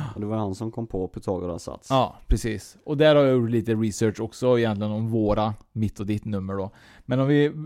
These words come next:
Speaker 2: vi börjar, vi, det var lite kul för att chalde-, chaldeansk numerologi anses vara den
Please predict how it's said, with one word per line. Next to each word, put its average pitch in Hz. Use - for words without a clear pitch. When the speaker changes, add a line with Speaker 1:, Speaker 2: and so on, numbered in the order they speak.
Speaker 2:
vi 151
börjar, 151
vi, 156
det 151
var 156
lite 160
kul 170
för -
att 131
chalde-, 139
chaldeansk 143
numerologi 135
anses 104
vara 101
den 101